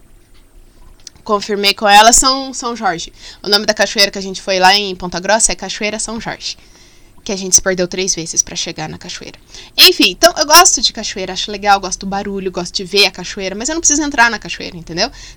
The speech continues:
Tem coisas na vida que a gente pode ver de longe, ou assim, o perto sem precisar ter contato físico com.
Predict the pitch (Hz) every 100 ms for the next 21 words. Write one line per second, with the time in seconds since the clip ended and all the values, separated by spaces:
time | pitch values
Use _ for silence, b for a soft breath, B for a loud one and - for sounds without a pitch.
0 | - 220 269 277 320 277 247 240 294 294
1 | 269 269 269 254 254 233 220 214 - -
2 | - 214 247 254 226 196 - - 233 269
3 | 339 339 - 311 370 285 247 254 277 254
4 | 233 269 269 - 262 254 262 - - 269